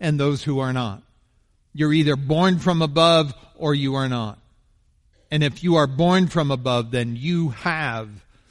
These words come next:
the Spirit of Christ living in you. That isn't something that happens later. It is true the moment that the Spirit of God brings you from death to life.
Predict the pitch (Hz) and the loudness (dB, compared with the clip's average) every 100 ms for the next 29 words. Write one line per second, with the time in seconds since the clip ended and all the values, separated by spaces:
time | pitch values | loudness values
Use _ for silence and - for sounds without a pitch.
0 | _ _ - 123 - 156 147 143 127 - | _ _ -8 -8 -4 0 2 2 -2 -6
1 | 147 123 107 - 127 120 120 113 110 101 | -6 -4 -8 -8 -6 -4 -4 -4 -4 -6
2 | 95 104 _ _ _ _ _ _ _ _ | -12 -18 _ _ _ _ _ _ _ _
3 | _ _ 131 139 143 143 151 135 - 156 | _ _ -6 0 0 0 -2 -2 -2 -2
4 | 139 165 151 139 120 143 151 131 120 139 | -2 -2 -2 -6 -8 -8 -8 -8 -6 -4
5 | 131 117 117 139 120 101 - - 160 156 | -2 -4 -6 -6 -6 -6 -14 -10 -4 -2
6 | 165 160 - _ _ 123 110 117 147 151 | -2 -4 -10 _ _ -8 -6 -4 -2 0
7 | 151 - 117 113 107 - 143 143 143 120 | -2 -4 -10 -10 -14 -8 -4 -2 -2 -6
8 | 113 113 107 107 123 139 135 117 143 131 | -6 -4 -6 -8 -6 -2 -4 -6 -10 -8
9 | 117 107 95 120 131 - _ _ _ _ | -10 -8 -8 -8 -8 -12 _ _ _ _
10 | _ _ _ 120 107 110 104 95 | _ _ _ -12 -8 -8 -8 -10